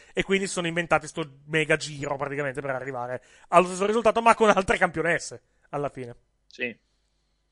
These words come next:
Speaker 1: E non
Speaker 2: Ma
Speaker 1: c'è, e infatti non c'è,
Speaker 2: strano.
Speaker 1: non c'è una spiega-, cioè l'unica cosa che non ha spiegazione è perché abbiano fatto il cambio di titolo, cioè perché hanno, abbiano dato il titolo a, a Raquel Gonzalez e Dakota Kai per poi farglielo perdere subito, praticamente nella stessa,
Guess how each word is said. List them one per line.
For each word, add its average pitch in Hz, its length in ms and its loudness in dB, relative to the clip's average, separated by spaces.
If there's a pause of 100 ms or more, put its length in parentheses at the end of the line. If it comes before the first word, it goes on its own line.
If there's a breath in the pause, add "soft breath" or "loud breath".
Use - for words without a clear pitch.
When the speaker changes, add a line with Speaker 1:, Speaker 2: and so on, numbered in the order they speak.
(500)
Speaker 1:
E 180 100 -6
non 196 100 2
Speaker 2:
Ma 190 60 -8
Speaker 1:
c'è, 202 60 -12 (120)
e 175 100 -4
infatti 208 220 4
non - 120 4
c'è, - 60 2
Speaker 2:
strano. 233 160 -2
Speaker 1:
non 202 140 2
c'è 214 140 4
una 226 100 6
spiega-, 190 280 -4 (320 soft breath)
cioè 196 140 4
l'unica 254 240 6
cosa 254 160 4
che 233 60 4
non 226 100 4
ha 226 60 6
spiegazione 240 460 2
è 220 40 4
perché 180 340 2
abbiano 170 220 4
fatto - 160 -10
il 147 80 -8
cambio 135 180 -6
di 127 60 -12
titolo, 127 260 -12
cioè 143 140 -10
perché 156 240 2
hanno, 156 300 4
abbiano 160 240 0
dato 151 140 -2
il 151 40 -8
titolo 156 380 0
a, 147 100 2 (280 soft breath)
a 170 100 2
Raquel 170 180 2
Gonzalez 175 560 4
e 165 220 2
Dakota 170 320 -2
Kai 185 200 6
per 185 120 -2
poi 165 100 -4
farglielo 151 240 -2
perdere 156 240 0
subito, 151 360 -8
praticamente 139 420 -8
nella 135 100 -6
stessa, 135 400 -6